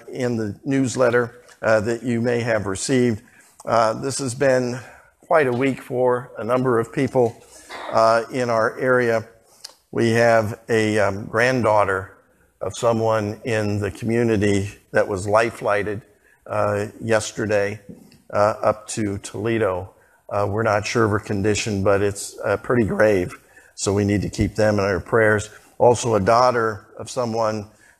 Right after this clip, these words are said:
uh, in the area has, is recovering from back surgery. It went pretty well, but, uh, obviously we won't know the success of that until,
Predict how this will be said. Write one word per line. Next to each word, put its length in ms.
uh, 300
in 160
the 120
area 400
has, 480
is 220
recovering 420
from 180
back 260
surgery. 440
It 140
went 240
pretty 240
well, 540
but, 140
uh, 220
obviously 440
we 140
won't 360
know 140
the 140
success 540
of 80
that 260
until, 640